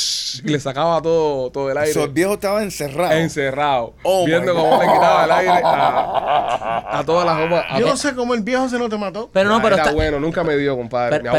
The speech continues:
Speaker 1: abuela sí, mi abuela Isabel sí me da buenas pelas, pero mi abuelo Manolo nunca
Speaker 4: Pe-,
Speaker 1: me, me
Speaker 4: pero
Speaker 1: da
Speaker 4: está
Speaker 1: todo.
Speaker 4: genial eso, tener un nieto así, yo creo, a, a, yo, yo pienso que en el
Speaker 3: Un
Speaker 4: fondo
Speaker 3: nieto hijo de puta.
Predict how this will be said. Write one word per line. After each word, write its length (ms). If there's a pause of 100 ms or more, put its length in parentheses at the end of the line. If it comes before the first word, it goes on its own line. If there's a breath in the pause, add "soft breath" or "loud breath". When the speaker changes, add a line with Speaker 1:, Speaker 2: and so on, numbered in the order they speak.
Speaker 1:
abuela 160
sí, 140
mi 60
abuela 180
Isabel 260
sí 100
me 100
da 80
buenas 260
pelas, 320
pero 180
mi 80
abuelo 240
Manolo 320
nunca 220
Speaker 4:
Pe-, 160
Speaker 1:
me, 60
me 60
Speaker 4:
pero 140
Speaker 1:
da 40
Speaker 4:
está 180
Speaker 1:
todo. 80
Speaker 4:
genial 340
eso, 300
tener 260
un 100
nieto 280
así, 260
yo 140
creo, 180
a, 300
a, 140
yo, 320
yo 140
pienso 220
que 60
en 60
el 60
Speaker 3:
Un 60
Speaker 4:
fondo 120
Speaker 3:
nieto 220
hijo 220
de 60
puta. 420